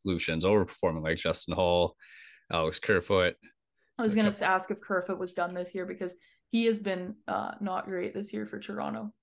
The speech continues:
Speaker 2: And
Speaker 1: Yeah.
Speaker 2: so I could see that as a player that if you're gonna take salary back, and he is from Vancouver, so
Speaker 1: Mm-hmm.
Speaker 2: it could work out.
Speaker 1: The only thing with that is if, if that's, like, Myers we're talking about,
Speaker 2: Yeah.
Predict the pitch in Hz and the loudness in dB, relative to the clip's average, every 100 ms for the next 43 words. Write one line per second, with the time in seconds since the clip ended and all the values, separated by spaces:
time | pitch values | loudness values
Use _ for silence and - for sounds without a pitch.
0 | - 196 214 208 196 214 - 196 214 208 | -10 -8 -8 -6 -4 -2 -2 -2 -4 -6
1 | 208 190 185 202 - - 208 - 190 - | -4 -2 0 -2 -4 -8 -6 -6 -6 -4
2 | - 202 _ _ _ _ 196 190 196 190 | -4 -8 _ _ _ _ -6 -4 -4 -4
3 | 190 208 190 - 202 202 190 190 - 208 | -6 -6 -8 -4 -4 -2 -4 -2 -2 -2
4 | - _ _ _ _ _ _ - 190 185 | -4 _ _ _ _ _ _ -8 0 0
5 | 180 - 175 180 185 202 202 208 - 208 | 0 -2 -4 -4 -6 -6 -6 -8 -8 -10
6 | - 214 202 _ _ _ - 104 101 87 | -10 -10 -10 _ _ _ -10 -6 -4 -4
7 | - - 101 110 107 110 - - _ _ | -6 -12 -8 -8 -6 -6 -6 -12 _ _
8 | - - - - - 127 123 127 117 127 | -20 -20 -20 -20 0 6 8 8 6 8
9 | 117 104 107 110 107 98 98 92 90 - | 8 8 6 6 6 4 6 6 4 0
10 | - _ _ _ - 123 - 107 - 101 | -4 _ _ _ -2 0 0 -2 0 2
11 | 101 98 113 85 90 95 104 95 87 87 | 4 2 2 0 2 2 4 4 0 0
12 | 101 101 98 82 80 76 - 220 202 | 0 0 0 -2 0 -2 -6 -4 -4